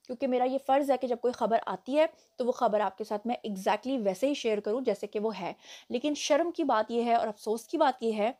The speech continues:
कि ये अदाकाराएँ जो पीटीवी के दौर की हैं, ये अगर इस बुढ़ापे में आकर ये हरकतें करेंगी और, अ, मतलब मैं इनकी बात नहीं कर रही, मैं overall सबकी बात कर रही हूँ, तो सोचिए कि जो अब नया माल आ रहा है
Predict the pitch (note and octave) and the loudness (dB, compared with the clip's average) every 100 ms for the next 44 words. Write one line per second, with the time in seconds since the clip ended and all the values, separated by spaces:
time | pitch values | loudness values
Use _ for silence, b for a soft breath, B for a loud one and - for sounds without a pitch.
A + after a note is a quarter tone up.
0 | b b b _ _ _ _ _ _ _ | b b b _ _ _ _ _ _ _
1 | - B3+ D4 B3+ A#3+ B3 A3+ G#3+ A#3 C#4 | -6 0 2 4 4 2 2 0 0 -2
2 | - C4+ D#4 D#4 C4+ A3 F3+ F#3 - F#3+ | -4 -2 2 4 4 2 2 -2 -10 -10
3 | A3+ A3 G#3 C4 D#4+ D4+ D#4 - C4+ - | -10 -12 -6 -2 -2 0 -2 -2 -8 0
4 | B3+ A3+ F#3+ A3+ B3 - G#3 G3 A3+ G#3+ | 0 0 2 2 2 0 -4 -4 -4 0
5 | A#3 B3 A#3 A#3 A3+ G#3+ G#3 A3+ - B | 0 0 -2 -2 -2 -2 -2 -4 -8 B
6 | B B B - A3+ A3+ A3 A3+ A3+ A3 | B B B 2 4 4 2 2 4 2
7 | A3+ - _ _ _ _ A3+ C4+ D4+ C4 | -2 -14 _ _ _ _ -4 0 0 -2
8 | _ _ _ _ _ _ A#3+ C#4 C#4 D4+ | _ _ _ _ _ _ 0 2 2 4
9 | C#4 B3 C#4 C#4+ C4+ D4 D#4+ - B3 C4 | 4 2 0 0 0 0 -2 0 2 2
10 | C4+ C4+ - B3 A3 G3 - G#3 A#3 C#4 | 2 0 -4 -2 -2 -2 -2 -4 -4 -8
11 | - A3+ G#3+ C#4 C#4+ C#4 C#4+ G#3+ A#3 A3 | -2 -2 0 -2 -2 -2 0 0 2 0
12 | G#3 A3+ C4 A3+ G#3 G3+ G3 G#3+ A#3+ | 2 2 4 4 4 2 2 0 0